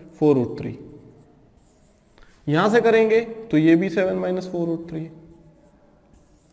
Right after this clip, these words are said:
दोनों में आंसर same आएगा। ठीक है, दोनों में क्या आएगा, आंसर same आएगा। अब चूंकि ये under root की बात हो रही है, किसकी बात हो रही है, under root की,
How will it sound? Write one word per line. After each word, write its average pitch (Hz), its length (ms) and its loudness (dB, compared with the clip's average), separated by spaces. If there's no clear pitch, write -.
दोनों 180 300 6
में 247 380 4
आंसर 185 320 4
same 214 240 6
आएगा। 117 280 2
ठीक 226 120 4
है, 240 80 10
दोनों 180 240 4
में 214 100 4
क्या 220 120 6
आएगा, 214 220 6
आंसर 196 280 2
same 185 200 0
आएगा। 123 200 0
अब 190 260 4
चूंकि 214 220 0
ये 262 100 6
under 220 260 8
root 233 200 4
की 247 100 0
बात 202 240 6
हो 135 60 2
रही 120 120 -2
है, 120 60 -2
किसकी 208 240 -6
बात 202 200 6
हो 208 60 2
रही 220 80 2
है, 214 60 4
under 175 160 2
root 156 180 0
की, 135 120 -6